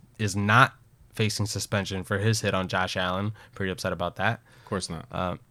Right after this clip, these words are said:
Speaker 1: I thought that was a
Speaker 2: The
Speaker 1: pretty dirty
Speaker 2: Patriots.
Speaker 1: play.
Speaker 2: Patriots.
Speaker 1: Like he said.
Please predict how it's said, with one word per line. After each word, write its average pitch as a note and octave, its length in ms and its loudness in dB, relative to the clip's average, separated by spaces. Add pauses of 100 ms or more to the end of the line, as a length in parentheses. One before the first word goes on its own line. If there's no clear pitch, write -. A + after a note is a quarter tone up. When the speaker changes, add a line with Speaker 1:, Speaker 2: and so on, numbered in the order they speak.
(120)
Speaker 1:
I G#2+ 80 -2
thought B2+ 140 4
that C3 80 8
was A#2 100 6
a - 20 0
Speaker 2:
The - 40 -6
Speaker 1:
pretty A2 180 2
dirty G2 180 0
Speaker 2:
Patriots. - 80 -8
Speaker 1:
play. G#2 260 0 (760)
Speaker 2:
Patriots. E3+ 240 8
Speaker 1:
Like A2+ 140 6
he A#2+ 60 6
said. - 260 4